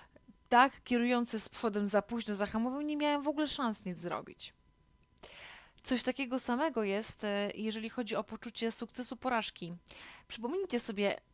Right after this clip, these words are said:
egzamin na prawo jazdy. Jeżeli ktoś z Was miał zdany, niezdany, nie ma to znaczenia. Pomyślcie sobie o tym, jak wielu z Was myślało,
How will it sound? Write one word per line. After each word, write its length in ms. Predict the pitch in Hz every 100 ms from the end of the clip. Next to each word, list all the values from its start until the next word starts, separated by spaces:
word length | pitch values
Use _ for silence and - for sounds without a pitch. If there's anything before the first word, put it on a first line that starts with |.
| _ _
egzamin 480 | 208 208 240 226 208
na 80 | 196
prawo 260 | 208 190
jazdy. 360 | 190 180 170 202
Jeżeli 280 | 214 226 220
ktoś 280 | - 254
z 100 | 214
Was 360 | 214 214 220 -
miał 460 | 202 202 190 190 185 - - -
zdany, 380 | 190 233 233
niezdany, 480 | 226 220 196 190 185
nie 140 | 208 226
ma 120 | 208
to 280 | 202 190 190 - -
znaczenia. 460 | 185 214 - 180 180
Pomyślcie 360 | 214 240 -
sobie 280 | - 214 208
o 100 | -
tym, 240 | - 214 208 - - 196
jak 300 | 226 233 233 175
wielu 360 | 208 233 277 247
z 100 | 220
Was 460 | 202 180 233 - - - -
myślało, 540 | 302 - 180 160